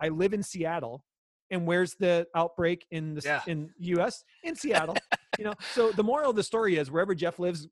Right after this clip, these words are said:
Speaker 2: I was gonna
Speaker 1: move far,
Speaker 2: say,
Speaker 1: far away,
Speaker 2: I see a
Speaker 1: right?
Speaker 2: common
Speaker 1: Yeah,
Speaker 2: thread
Speaker 1: you see a
Speaker 2: throughout
Speaker 1: common
Speaker 2: it.
Speaker 1: thread here.
Speaker 2: Yeah,
Speaker 1: The common
Speaker 2: yeah,
Speaker 1: thread
Speaker 2: so
Speaker 1: is
Speaker 2: I'm
Speaker 1: me.
Speaker 2: staying
Speaker 1: You move away.
Speaker 2: away from you. Whenever I see that
Speaker 1: So,
Speaker 2: you're, you're moving,
Speaker 1: yeah,
Speaker 2: I'm not going
Speaker 1: yeah,
Speaker 2: there.
Speaker 1: you don't, yeah, don't, don't live wherever I
Speaker 2: <laughs>
Speaker 1: live. That's, I, I, I bring this up on me.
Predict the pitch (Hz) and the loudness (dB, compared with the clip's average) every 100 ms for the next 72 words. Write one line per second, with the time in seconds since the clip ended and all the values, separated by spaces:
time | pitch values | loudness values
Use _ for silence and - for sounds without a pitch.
0 | - - 160 - 180 147 135 120 135 165 | -6 0 2 4 2 2 -2 -2 0 2
1 | 214 196 165 165 185 185 165 - 190 180 | 2 2 2 2 2 0 -6 0 4 4
2 | 190 - 247 175 170 151 190 151 139 131 | 4 0 2 4 4 4 -2 -6 -4 -2
3 | 160 170 214 160 135 170 143 160 202 202 | 0 -2 0 0 0 -2 -2 -2 0 0
4 | 175 156 151 170 190 208 208 175 180 170 | 2 0 2 4 4 2 -2 -6 -4 -6
5 | 131 143 151 180 190 185 226 220 208 190 | -6 -2 0 2 2 2 4 4 2 -4
6 | 180 185 175 170 202 156 143 156 170 156 | -12 -6 -4 0 0 0 0 2 0 0
7 | 170 147 135 160 185 196 185 175 127 127 | 2 2 0 -2 -2 -4 -2 -2 -2 0
8 | 180 196 196 214 202 175 165 151 151 120 | -2 0 -2 0 -2 -2 -2 -2 -4 -6
9 | - - 139 - 135 143 143 139 147 139 | -8 -12 -12 -8 -8 -8 -8 -8 -10 -10
10 | 175 180 147 123 131 110 | -8 -8 -10 -14 -16 -16